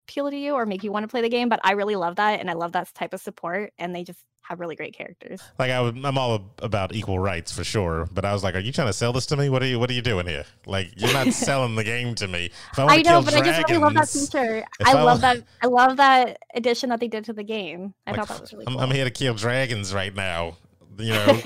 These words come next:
Speaker 1: <laughs>
Speaker 2: I'm under attack.
Speaker 1: I
Speaker 2: You
Speaker 1: know.
Speaker 2: Yeah, so, I mean,
Speaker 1: Well,
Speaker 2: they
Speaker 1: I
Speaker 2: w-
Speaker 1: think you would like, uh, your favorite character will probably end up being Sarah.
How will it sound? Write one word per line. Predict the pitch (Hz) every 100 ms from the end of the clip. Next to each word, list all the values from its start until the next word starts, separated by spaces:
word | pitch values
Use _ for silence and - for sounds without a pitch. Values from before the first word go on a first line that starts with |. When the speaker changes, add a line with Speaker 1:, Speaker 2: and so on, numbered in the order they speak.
| 294
Speaker 1:
<laughs> | - -
Speaker 2:
I'm | 117
under | 127 123
attack. | 117 - 131 113 - - - _ _ _ _ _ _ -
Speaker 1:
I | 98
Speaker 2:
You | 113
Speaker 1:
know. | - - -
Speaker 2:
Yeah, | 113 98 87 78
so, | - 107 92 92
I | 98 101
mean, | 101 95 - -
Speaker 1:
Well, | - _ _ _ -
Speaker 2:
they |
Speaker 1:
I | 220
Speaker 2:
w- | 254
Speaker 1:
think | 294 302
you |
would | 277 233
like, | 226
uh, | 226 202 180 -
your | 202
favorite | 202 196
character | - 180 202
will | 214
probably | 185 185 180
end | 185
up | 180
being | 180 180
Sarah. | - 165 180 208